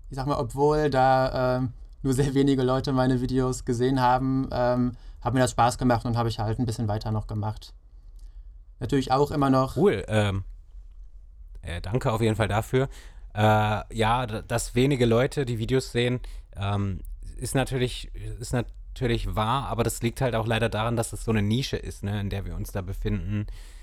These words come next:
Speaker 2: weil einfach nicht jeder sich für Sammlungen interessiert und auch bei uns sind die Klicks ja nicht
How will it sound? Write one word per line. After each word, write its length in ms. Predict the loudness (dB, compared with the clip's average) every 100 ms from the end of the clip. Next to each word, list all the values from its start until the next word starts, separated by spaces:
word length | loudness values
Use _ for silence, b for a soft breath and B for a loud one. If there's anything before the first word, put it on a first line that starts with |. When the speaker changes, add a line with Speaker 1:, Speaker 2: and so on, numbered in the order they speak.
| b b
Speaker 2:
weil 320 | -2 -2 -2 -8
einfach 320 | -10 -8 -4
nicht 180 | -4 -2
jeder 360 | 2 4 4 2
sich 140 | -2
für 120 | -6
Sammlungen 400 | -2 2 2 2
interessiert 640 | 0 -4 -6 -2 0 0 -2
und 160 | -4
auch 160 | -4 0
bei 140 | 0
uns 180 | 0 0
sind 160 | 0 -4
die 80 | -4
Klicks 300 | -4 -2 2
ja 80 |
nicht 200 | 2 2